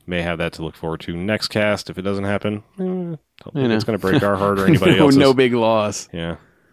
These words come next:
Speaker 1: Is this also Toy Story th-, it is Toy Story Three
Speaker 2: Oh.
Speaker 1: weekend.
Speaker 2: Man, I'm,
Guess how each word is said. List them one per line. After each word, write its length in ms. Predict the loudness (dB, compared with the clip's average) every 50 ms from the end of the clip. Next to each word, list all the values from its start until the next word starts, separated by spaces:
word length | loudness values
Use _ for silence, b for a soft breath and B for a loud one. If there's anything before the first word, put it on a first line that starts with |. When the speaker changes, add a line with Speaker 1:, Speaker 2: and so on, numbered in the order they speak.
| _ _ -8
Speaker 1:
Is 120 | -4 -2
this 120 | 0 2 2
also 440 | 2 2 4 6 6 6 6 4 2 -2 _ _ _ -20
Toy 280 | -12 -6 -2 -2 -2
Story 500 | -2 -2 -4 -4 -4 -2 -2 -4 -4 -6
th-, 260 | -10 -16 _ -12 -8 -6
it 60 | -4
is 140 | -2 -2 -2
Toy 160 | -2 -2 -2
Story 260 | -2 -2 -4 -4 -2
Three 100 | 0 2
Speaker 2:
Oh. 200 | 4 4 6 6 6 6
Speaker 1:
weekend. 480 | 6 6 6 4 2 0 -2 -4 -6 -8 B B B B B B B B -20 -20 B B B B B B B B B B B B B B B B B B B B B B -6
Speaker 2:
Man, 480 | -2 2 2 4 4 4 2 2 0 -2 0
I'm, 260 | 2 4 4 4 2